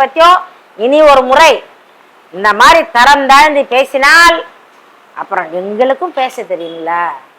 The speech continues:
நாங்களும் பேசுவோம்ல. எங்க அண்ணன் சொல்றாரு, தரமா பேசுங்க,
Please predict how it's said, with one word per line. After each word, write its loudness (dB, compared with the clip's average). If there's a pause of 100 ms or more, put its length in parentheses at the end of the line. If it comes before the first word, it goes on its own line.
(260)
நாங்களும் -2
பேசுவோம்ல. -4 (720)
எங்க -4
அண்ணன் -2
சொல்றாரு, 0 (120)
தரமா 0 (120)
பேசுங்க, -4